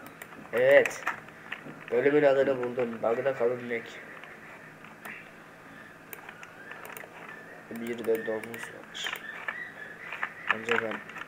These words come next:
yatağı yapayım. Uyar kendime hayatıma kimse karışamaz çünkü gece oluyor. Peki. Yatayım gece burada.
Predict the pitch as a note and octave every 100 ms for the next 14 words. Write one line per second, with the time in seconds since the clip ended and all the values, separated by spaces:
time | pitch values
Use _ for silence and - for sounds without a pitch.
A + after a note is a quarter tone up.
0 | - C2 G#2+ A2 G#2 G#2 - - A#2 -
1 | - - - - - - - - - -
2 | - - - - - - - - - -
3 | - - - - - - - - - -
4 | - - A#2+ B2 B2 C3 B2+ B2+ B2+ B2+
5 | - - D3 A#2+ A#2 - A#2 A#2+ A#2 A#2+
6 | - B2 B2+ C3 - - - - G#2+ A2
7 | A2 G#2+ G#2+ B2 - - - - - -
8 | - - - - - - - - - -
9 | - - - - - - - - - -
10 | A2+ G#2+ G#2+ - A#2 A#2 A2+ G#2+ - G#2
11 | - - -